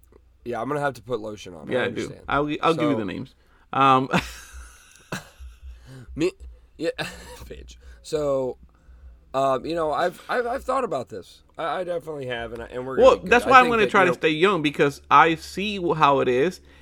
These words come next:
Speaker 2: and I, you know, I'm tough as hell, but I'm afraid of my kids.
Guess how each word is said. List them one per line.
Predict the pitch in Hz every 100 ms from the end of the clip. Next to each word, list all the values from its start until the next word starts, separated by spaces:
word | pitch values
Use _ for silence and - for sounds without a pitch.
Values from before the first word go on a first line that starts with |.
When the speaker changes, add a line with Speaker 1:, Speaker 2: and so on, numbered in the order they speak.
| - -
Speaker 2:
and | 180 170 - -
I, | 214 294 - -
you | 370
know, | 170
I'm | 185 220 175
tough | 185 180
as | 151 143
hell, | 196 214 170
but | 139 143 - _ _ _ _ _ -
I'm | -
afraid | 180 - 110 -
of |
my | - -
kids. | - 120 -